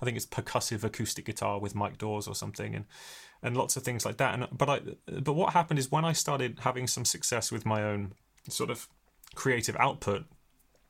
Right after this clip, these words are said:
and getting fans through YouTube and things like that, and started touring, I, I started teaching them on Skype, um, sort of in between tours, 'cause I, 'cause I just love teaching.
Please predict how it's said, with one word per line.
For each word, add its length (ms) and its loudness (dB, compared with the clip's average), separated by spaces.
and 100 2
getting 160 4
fans 400 4
through 160 -2
YouTube 480 0
and 100 -4
things 180 -4
like 120 -6
that, 280 -2
and 80 0
started 360 2
touring, 460 4
I, 400 -2
I 120 4
started 440 6
teaching 540 4
them 220 4
on 80 4
Skype, 340 4
um, 320 4
sort 220 2
of 40 2
in 140 2
between 340 0
tours, 380 2
'cause 160 -2
I, 60 2
'cause 240 -2
I 40 2
just 200 -2
love 180 0
teaching. 400 -2